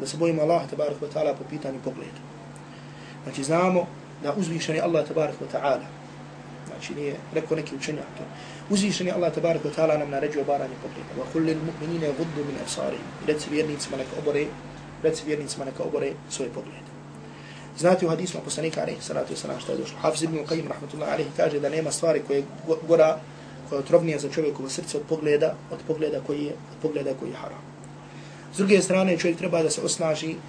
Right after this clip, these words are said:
znači, sa ibadetom, da u ovom vremenu poveća, poveća svoj ibadet. Znači, sada,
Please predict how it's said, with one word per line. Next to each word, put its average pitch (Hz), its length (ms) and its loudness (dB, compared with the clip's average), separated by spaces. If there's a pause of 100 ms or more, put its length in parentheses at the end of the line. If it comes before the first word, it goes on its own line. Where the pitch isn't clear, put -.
(560)
znači, 147 220 0
sa 143 120 0
ibadetom, 147 460 2 (400)
da 151 80 4
u 151 40 4
ovom 151 120 2
vremenu 165 320 4
poveća, 160 400 4 (260)
poveća 156 300 0
svoj - 200 -2
ibadet. - 320 -8 (560)
Znači, - 200 -4
sada, 160 440 8